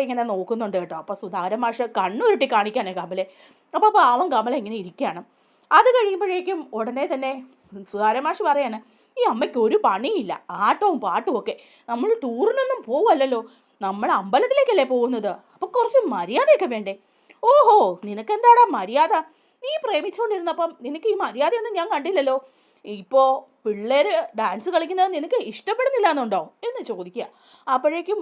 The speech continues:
ഉടനെ തന്നെ ചോദിക്കുന്നുണ്ട് നമ്മുടെ വേദ, "ആഹാ, പ്രേമിച്ചുകൊണ്ടൊക്കെ ഇരുന്നായിരുന്നോ?" എന്ന് ചോദിക്കുന്നുണ്ട്. അപ്പോൾ അച്ഛമ്മ പറയണേ, "പിന്നെ ഇവൻ ആളാരായിരുന്നെന്ന് അറിയാവോ?" "എടാ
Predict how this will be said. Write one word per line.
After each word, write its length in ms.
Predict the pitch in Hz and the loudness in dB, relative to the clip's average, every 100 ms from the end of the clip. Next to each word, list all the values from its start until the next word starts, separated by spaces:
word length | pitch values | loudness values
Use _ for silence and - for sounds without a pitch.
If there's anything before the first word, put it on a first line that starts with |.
| - 190 | -4 -6
ഉടനെ 280 | 185 254 330 | -6 -6 -4
തന്നെ 200 | 320 339 - - | -4 -4 -6 -12
ചോദിക്കുന്നുണ്ട് 600 | 208 175 202 285 415 311 285 | -10 -8 -8 -4 -2 -2 -2
നമ്മുടെ 220 | 247 269 233 | -2 -2 -4
വേദ, 160 | 208 233 240 _ _ - - | -2 -2 -2 _ _ -20 -4
"ആഹാ, 320 | 190 185 247 523 - _ _ - | -2 4 6 4 2 _ _ -6
പ്രേമിച്ചുകൊണ്ടൊക്കെ 800 | 208 190 240 427 539 587 554 554 | -4 -2 -2 4 8 8 8 8
ഇരുന്നായിരുന്നോ?" 600 | 466 466 440 392 294 220 196 320 427 | 8 8 6 6 0 -2 -4 -2 0
എന്ന് 160 | 311 277 | 0 0
ചോദിക്കുന്നുണ്ട്. 540 | 214 196 196 269 190 220 _ _ _ _ - | -2 -4 -6 -6 -8 -12 _ _ _ _ 0
അപ്പോൾ 120 | 480 | 2
അച്ഛമ്മ 240 | - 349 480 | 4 0 2
പറയണേ, 300 | 311 302 285 - - | 2 0 -4 -8 -12
"പിന്നെ 400 | 214 214 262 302 294 196 180 | -10 -2 0 2 0 -6 -12
ഇവൻ 160 | 208 320 294 | -8 -2 0
ആളാരായിരുന്നെന്ന് 720 | 302 466 330 466 427 453 440 311 | 2 4 2 2 -2 -2 -2 0
അറിയാവോ?" 360 | 339 320 196 214 _ _ _ - | 0 0 -2 -6 _ _ _ 0
"എടാ 180 | 403 | 2